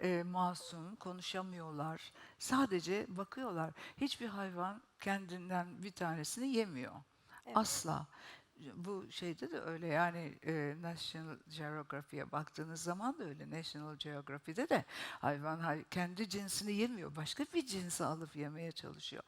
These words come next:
Speaker 1: E, o başka bir kavram. Ama ben şunu demek istiyorum. Evet, ha-, e, e, Seda Hanım'ın dedikleri gibi ormanda atıyorum, yürüyüşe gidiyorum. Bakıyorum iki köpek, hmm, yavruları var.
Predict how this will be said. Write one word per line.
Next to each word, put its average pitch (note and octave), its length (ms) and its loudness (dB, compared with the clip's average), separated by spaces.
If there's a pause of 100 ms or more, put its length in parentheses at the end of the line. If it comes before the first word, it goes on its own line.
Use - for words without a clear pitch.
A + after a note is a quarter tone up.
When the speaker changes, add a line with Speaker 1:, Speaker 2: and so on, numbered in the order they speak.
(520)
Speaker 1:
E, F3+ 180 6 (380)
o C#4+ 280 6
başka G3+ 440 2
bir E3 200 -2
kavram. D3 480 0 (220)
Ama G3 440 2
ben G#3+ 200 6 (220)
şunu G#3+ 360 -8
demek E3+ 260 -4
istiyorum. F3+ 440 -6 (120)
Evet, F3+ 260 6 (260)
ha-, - 160 0 (100)
e, F#3 60 6 (380)
e, D#3+ 260 0
Seda F3+ 320 2
Hanım'ın F3 380 -2
dedikleri E3 540 0
gibi G3+ 300 -4 (840)
ormanda G3 540 2 (100)
atıyorum, - 440 -4
yürüyüşe G3 440 -4
gidiyorum. D3+ 520 -6
Bakıyorum G#3+ 440 -6
iki G3+ 200 -10
köpek, - 460 -8 (280)
hmm, G3 420 -8
yavruları G3 600 0
var. - 380 -2